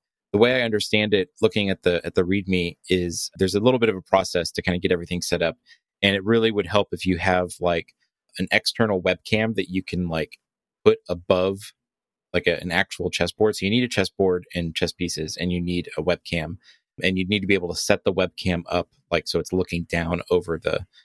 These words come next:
the chessboard. But it will, it'll recognize the corners of the board and recognize all the squares and sort of, like, lay everything out for you. And you, there's, like, a calibration script that you run to, to get it to do all this. And then you, uh, place the pieces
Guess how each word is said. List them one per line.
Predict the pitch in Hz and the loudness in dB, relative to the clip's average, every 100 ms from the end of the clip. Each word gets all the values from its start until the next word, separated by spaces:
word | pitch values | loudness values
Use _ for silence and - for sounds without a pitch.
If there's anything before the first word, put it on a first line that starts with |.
| _ _ - | _ _ -4
the | |
chessboard. | - 90 - - 82 82 _ - _ _ | 0 0 0 -2 -2 -4 _ -20 _ _
But | 117 | 2
it | 135 123 | 2 2
will, | 123 113 107 - | 2 2 -2 0
it'll | 117 101 | 0 2
recognize | 117 123 135 127 117 110 - | 0 0 -2 0 0 0 -4
the | - | -8
corners | - 110 113 117 107 | 2 2 2 -2 -2
of | 98 | 0
the | 90 | -2
board | 87 95 113 123 | 0 2 2 0
and | 98 | -2
recognize | 95 - 104 101 98 92 | -2 0 0 0 0 0
all | 90 | -2
the | 90 | -2
squares | - - 92 101 120 - | -4 0 2 0 -4 -6
and | 90 | -4
sort | - 92 | -2 -2
of, | - | -2
like, | 82 - | -4 0
lay | 90 95 | 0 0
everything | 95 95 - 85 | 0 -2 -2 -2
out | 87 - | -4 0
for | 110 120 | 0 2
you. | 135 156 - - - _ - | 0 -4 -8 -20 -20 _ -2
And | 98 | 2
you, | 101 - | 2 0
there's, | 95 | 0
like, | 92 | 0
a | 85 | -4
calibration | - 104 95 95 95 - 90 | 0 2 2 0 0 0 -2
script | - - 90 - | 0 0 0 -2
that | 80 | -4
you | 90 | -2
run | 90 87 87 | 0 -2 -2
to, | 85 82 - | -2 -4 -6
to | 82 | -2
get | 85 | -2
it | 78 | -2
to | - | -2
do | - 117 | 2 4
all | 110 | 2
this. | 107 107 101 - - - - _ - | 2 0 -2 -6 -12 -18 -20 _ -4
And | 101 104 | 2 4
then | 113 110 | 4 2
you, | 104 110 104 98 | 0 2 0 0
uh, | 95 90 87 - | 0 0 -2 2
place | 113 107 - - | 4 4 -4 -4
the | |
pieces | 104 110 - 101 95 - | -2 -2 0 0 0 -4